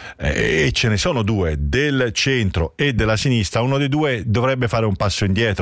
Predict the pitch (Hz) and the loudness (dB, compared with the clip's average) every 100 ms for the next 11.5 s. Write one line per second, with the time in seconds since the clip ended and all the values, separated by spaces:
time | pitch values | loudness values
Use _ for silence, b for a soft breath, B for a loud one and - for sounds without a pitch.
0 | 73 B B B - 82 117 - 107 95 | -2 B B B -6 -4 -2 0 0 0
1 | 127 107 95 98 98 - 113 - 123 110 | 0 2 2 2 0 -2 -2 0 0 0
2 | 92 110 120 104 98 92 101 98 92 90 | 0 0 2 0 0 0 2 2 2 2
3 | 98 113 113 110 95 80 92 85 87 85 | 0 0 0 0 0 0 0 2 2 2
4 | 82 80 82 73 71 - 67 69 - 190 | 0 0 0 0 0 0 -2 -2 -2 0
5 | 139 170 - 156 147 151 160 B B B | 0 -2 -2 -2 0 -2 -2 B B B
6 | 131 131 143 127 107 98 95 - 101 87 | 0 0 0 0 0 0 0 0 0 2
7 | 90 87 80 B B 98 85 80 151 165 | 0 0 -2 B B -2 0 0 0 0
8 | 143 135 139 131 120 131 120 104 90 - | -2 0 0 0 0 0 0 -2 -2 0
9 | 120 113 107 98 98 120 92 87 76 107 | 0 0 0 0 2 0 0 0 0 0
10 | 101 113 131 104 101 95 92 92 90 104 | 2 0 0 -2 -2 0 0 0 -2 -2
11 | 139 139 127 98 110 | 0 0 0 0 -2